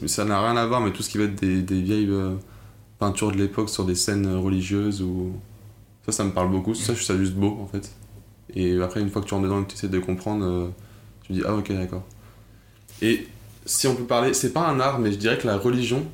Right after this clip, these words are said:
je suis pas religieux, mais je trouve ça hyper intéressant. Toute forme de religion, que, toutes les religions qui existent, je trouve ça hyper intéressant. Euh, j'adore décortiquer la, le pourquoi du comment, pour-,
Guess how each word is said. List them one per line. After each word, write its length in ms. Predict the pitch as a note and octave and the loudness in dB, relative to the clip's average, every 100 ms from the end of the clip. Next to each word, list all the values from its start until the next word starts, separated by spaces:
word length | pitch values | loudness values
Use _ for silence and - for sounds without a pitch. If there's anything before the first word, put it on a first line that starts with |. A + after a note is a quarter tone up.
| - | -8
je 160 | - | -2
suis 160 | G#2+ G2 | -2 0
pas 140 | B2+ | 0
religieux, 500 | C3+ B2+ A#2+ G#2 A#2+ - - - - - - | 2 2 2 2 0 -2 -16 -20 -20 -16 -6
mais 60 | |
je 120 | G2+ | -2
trouve 160 | G#2+ G#2+ | -2 0
ça 180 | A#2 A2+ | 0 0
hyper 260 | A#2+ B2+ A#2+ | 0 2 2
intéressant. 460 | A#2 A2 G#2 G#2 - | 0 0 -2 -4 -10
Toute 160 | - A#2 | -8 -2
forme 200 | C3 B2 | 2 2
de 60 | A2+ | 4
religion, 380 | A2 A2 A2 | 4 4 0
que, 340 | G#2 G2+ F#2 F#2 G2 | -2 0 0 -2 -4
toutes 140 | - | -2
les 60 | G#2+ | 2
religions 200 | G#2+ G#2 | 2 2
qui 100 | G#2 | 2
existent, 280 | G2+ A#2 - | 0 0 -2
je 20 | |
trouve 140 | G#2 | -4
ça 80 | - | -2
hyper 180 | A2+ A#2 | 0 0
intéressant. 640 | G#2+ G#2+ G#2 A#2+ B2 A#2 G2+ | 0 0 0 0 0 2 0
Euh, 140 | F#2 | 0
j'adore 260 | G2+ G#2 A#2+ | -2 0 2
décortiquer 500 | A2+ A2+ - G2+ B2 | 2 0 -4 0 2
la, 360 | G#2+ G2 F2+ - - - - | 4 2 2 -2 -14 -18 -4
le 100 | G#2+ | -2
pourquoi 260 | G#2 - A#2+ | -2 0 0
du 100 | A2 | 2
comment, 220 | A2+ A#2 | 2 0
pour-, 200 | A#2 | 0